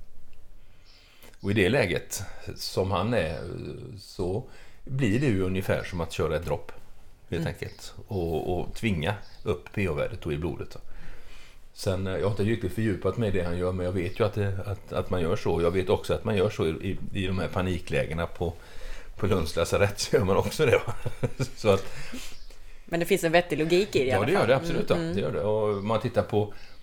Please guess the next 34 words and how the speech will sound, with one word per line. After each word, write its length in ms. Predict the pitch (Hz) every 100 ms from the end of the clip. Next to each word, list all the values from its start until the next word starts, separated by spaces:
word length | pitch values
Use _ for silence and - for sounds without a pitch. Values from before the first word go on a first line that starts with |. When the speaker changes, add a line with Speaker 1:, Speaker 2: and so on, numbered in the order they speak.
| - -
Speaker 1:
på, 360 | - 101 95 92
eh, 460 | 90 85 - - 107
just 200 | 95 -
cancerbiten 640 | 101 80 76 69 67 -
då, 200 | 240 -
så 200 | - 82 - - - - - - - - -
man 160 | 82 85
kommer 220 | 82 85
in 100 | 78
på 140 | 90
den 220 | 90 73
med, 200 | 87 107
med 160 | 110 110
P 140 | 131
H 120 | 95 87
igen 140 | 123
då, 100 | 107
så, 180 | - - - - - - - - - -
så 180 | -
har 160 | 104 73
vi 80 | 98
ju 160 | 143 127 135
Otto 240 | 131 123 123
Warburg, 640 | 107 82 85 95 82 98
den 140 | 90 82 - - -
tyske 320 | - 98 - 78
forskaren 520 | 92 - 73 69 73
som, 340 | - 78 78
eh, 180 | 76 71 82 - -
fick 200 | - 78
Nobelpriset 640 | 87 85 80 - - - -
nittonhundratrettiotre, 1800 | 73 - 60 - - - 57 57 53 - - - - - - - 62 80
tror 160 | -
jag. 60 | -